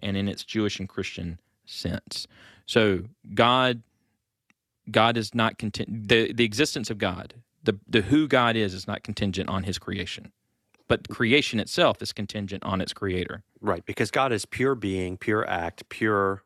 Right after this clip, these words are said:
Speaker 1: Right.
Speaker 2: uh, in his own existence, um, the very meaning and ground of existence, and all things have existence through God,
Speaker 1: Right.
Speaker 2: uh,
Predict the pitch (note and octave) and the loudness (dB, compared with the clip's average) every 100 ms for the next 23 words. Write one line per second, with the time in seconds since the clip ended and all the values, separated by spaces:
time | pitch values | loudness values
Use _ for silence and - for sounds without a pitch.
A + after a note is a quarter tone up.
0 | _ F#2+ E2+ - F#2+ F#2 F2+ - G#2+ G#2+ | _ -6 -6 -2 -2 -2 -4 -6 -4 -2
1 | G2 F#2+ G2 F#2+ F2+ F2+ F#2+ F2 - E2+ | -4 -2 -2 -2 -4 -2 -2 -4 -6 -6
2 | E2+ - - _ _ _ _ - F#2+ F#2 | -8 -14 -18 _ _ _ _ -2 0 0
3 | F2+ E2+ G2 F#2+ G2+ F#2+ G2+ A2 G#2 F#2 | -2 -4 -4 0 0 0 -2 -2 -2 -4
4 | F2 G#2 G#2 F#2 F2 F2 F2 E2 - E2+ | -2 0 0 0 -2 -4 -4 -6 -6 -10
5 | - F#2+ F#2 G2 F#2+ - F#2 G2 F2+ F2 | -8 -8 -2 -2 -2 -4 -4 -4 -4 -4
6 | F#2 - F2+ - - A#2+ A#2+ - E2+ E2 | -6 -6 -12 -12 0 2 2 2 2 0
7 | E2 - _ - - - F2+ G2+ | -2 -8 _ -20 -18 -8 -4 -4